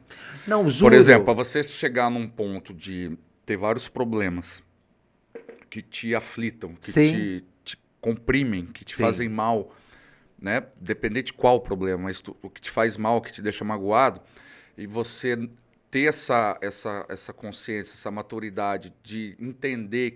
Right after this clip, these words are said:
Speaker 2: que tudo vai se resolver, você ficando nervoso, bravo,
Speaker 1: Sim.
Speaker 2: chutando a parede ou não, é, e esperar que, e que vai se resolver, cara, é muita evolução isso daí.
Speaker 1: Sim, não, sim.
Speaker 2: É muita. Eu, eu fi-, eu sou assim.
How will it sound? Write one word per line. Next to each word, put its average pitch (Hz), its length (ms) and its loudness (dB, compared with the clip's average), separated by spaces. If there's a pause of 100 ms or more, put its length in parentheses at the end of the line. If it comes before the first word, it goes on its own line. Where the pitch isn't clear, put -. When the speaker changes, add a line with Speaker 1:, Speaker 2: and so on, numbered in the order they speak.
Speaker 2:
que 104 140 -16
tudo 185 360 -12
vai 110 240 -4
se 107 180 -12
resolver, 101 440 -8
você 107 240 -10
ficando 113 340 -8
nervoso, 107 520 -6
bravo, 110 280 2
Speaker 1:
Sim. 196 200 0
Speaker 2:
chutando 113 580 -10 (480)
a 92 100 -12
parede 113 440 -2
ou 104 100 -6
não, 131 420 -6 (480)
é, 104 300 -6
e 127 60 -4
esperar 135 500 0
que, - 100 -12
e 123 60 -12
que 143 140 -14
vai 135 320 -2
se 117 180 -12
resolver, 107 880 -8 (180)
cara, 190 240 -6
é 160 40 -6
muita 175 400 -12
evolução 107 380 -14
isso 82 140 -16
daí. 113 120 -6
Speaker 1:
Sim, 98 600 -12
não, 127 260 -8
sim. 131 320 -8
Speaker 2:
É 117 100 -8
muita. 160 340 -10
Eu, 170 260 2
eu 202 180 4
fi-, - 300 -16
eu 160 160 -8
sou 156 300 -8
assim. 123 420 -14